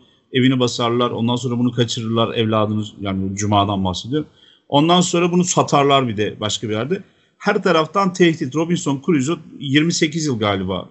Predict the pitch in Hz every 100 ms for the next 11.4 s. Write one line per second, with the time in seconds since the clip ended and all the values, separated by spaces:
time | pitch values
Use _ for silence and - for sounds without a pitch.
0 | - - 135 143 151 156 143 127 117 127
1 | 143 160 123 151 180 - _ _ _ 160
2 | 160 165 165 160 123 175 147 123 98 98
3 | _ - - 190 185 190 180 170 170 175
4 | 180 190 185 175 147 - 185 147 147 185
5 | 180 185 175 185 170 151 175 175 151 139
6 | 135 151 147 160 151 139 156 180 - 170
7 | 151 135 127 165 139 147 123 143 156 143
8 | 127 131 139 - 135 - - - - -
9 | _ 131 143 160 143 - - - 143 -
10 | - 131 135 143 135 127 143 139 131 120
11 | 113 113 143